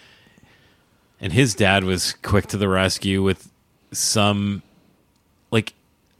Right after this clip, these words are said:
the Aries was basically everything that Dodge made, right? Like, it was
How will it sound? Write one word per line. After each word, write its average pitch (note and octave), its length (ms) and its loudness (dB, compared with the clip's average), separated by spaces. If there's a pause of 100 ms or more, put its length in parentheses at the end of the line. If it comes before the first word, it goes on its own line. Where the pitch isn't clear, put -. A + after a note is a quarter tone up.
(480)
the A2+ 260 -4
Aries B2+ 720 2 (420)
was G#2+ 220 0
basically G2 640 0
everything F2+ 560 -2
that E2 140 -6
Dodge E2 340 -2
made, D2+ 300 -6
right? D#2 420 -4 (160)
Like, D#2+ 460 -6
it F#2+ 200 -6
was E2+ 380 -4